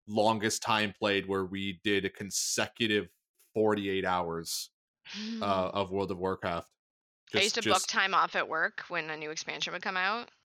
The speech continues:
Speaker 2: I'm like, "Sorry, I'm gone for, like, mm,
Speaker 1: Yeah.
Speaker 2: four or five days."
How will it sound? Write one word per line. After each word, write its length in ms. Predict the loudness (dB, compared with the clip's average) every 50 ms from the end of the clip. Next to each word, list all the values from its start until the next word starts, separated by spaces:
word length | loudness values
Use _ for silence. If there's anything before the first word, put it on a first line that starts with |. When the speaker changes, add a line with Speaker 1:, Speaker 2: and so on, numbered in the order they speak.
| _ _ _
Speaker 2:
I'm 80 | -12 -12
like, 120 | -12 -8 -4
"Sorry, 540 | 0 2 2 2 2 0 0 -2 -2 -2 -2
I'm 180 | -4 -4 -4
gone 420 | -4 -4 -4 -4 -4 -6 -10 -12 -14
for, 120 | -14 -12
like, 500 | -10 -10 -10 -10 -10 -12 -14 -16 -20 -20 -20 -20 -20 -16
mm, 80 | -10 -8
Speaker 1:
Yeah. 220 | -6 -6 -6 -6
Speaker 2:
four 100 | -8 -10
or 20 | -8
five 180 | -8 -8 -8 -8
days." 400 | -10 -14 -12 -12 -14 -14 -16